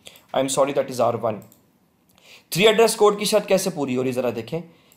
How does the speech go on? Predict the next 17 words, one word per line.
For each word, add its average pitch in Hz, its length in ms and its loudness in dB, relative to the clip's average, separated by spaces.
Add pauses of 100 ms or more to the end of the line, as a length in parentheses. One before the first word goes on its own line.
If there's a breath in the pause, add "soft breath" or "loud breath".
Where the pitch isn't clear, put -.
(120)
एक 175 220 4
वेरिएबल 190 400 4
हो 165 100 6
गया 160 140 4
आर 139 120 6
टू, 139 300 -6 (760)
एक 170 240 2
वेरिएबल 180 360 4
हो 151 140 2
गया 139 260 2
B, 135 140 -2 (520)
तीसरा 180 300 2
वेरिएबल 160 460 2
हो 123 100 0
गया 147 140 2
आर 117 240 2
वन। 135 220 -2